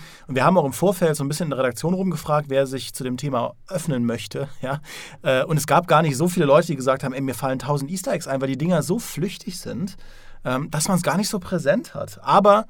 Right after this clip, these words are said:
jetzt sind wir ja hier. Und ich will über ein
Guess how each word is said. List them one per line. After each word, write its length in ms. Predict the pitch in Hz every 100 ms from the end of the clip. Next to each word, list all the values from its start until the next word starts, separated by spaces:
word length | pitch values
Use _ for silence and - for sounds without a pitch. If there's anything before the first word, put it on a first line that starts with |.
| - - -
jetzt 180 | 139
sind 140 | 165 151
wir 80 | 135
ja 100 | 123
hier. 460 | 147 147 120 165 - - - _ -
Und 520 | 143 139 139 - -
ich 200 | 180 -
will 100 | 165
über 380 | 160 139 131 143
ein 320 | 131 135 127